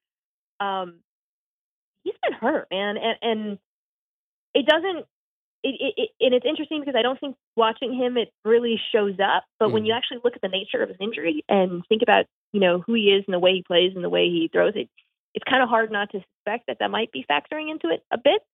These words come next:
Speaker 2: And you're talking
Speaker 1: Um,
Speaker 2: about the knee? Like the
Speaker 1: Yeah, the knee.
Speaker 2: Yeah.
Speaker 1: Yeah. And,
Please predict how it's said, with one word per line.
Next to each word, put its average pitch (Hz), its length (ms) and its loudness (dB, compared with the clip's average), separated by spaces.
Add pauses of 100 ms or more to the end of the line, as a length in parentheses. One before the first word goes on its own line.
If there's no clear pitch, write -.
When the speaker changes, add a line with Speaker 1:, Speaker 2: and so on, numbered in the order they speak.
(120)
Speaker 2:
And - 80 -6
you're 120 120 -4
talking 202 160 4
Speaker 1:
Um, 196 80 4
Speaker 2:
about 185 100 -4
the 110 60 -6
knee? 110 320 -6 (240)
Like 104 160 -10
the 92 160 -10
Speaker 1:
Yeah, 214 180 2
the 196 80 -2
knee. 180 260 -4
Speaker 2:
Yeah. 185 160 -6
Speaker 1:
Yeah. 180 220 2 (100)
And, 208 360 0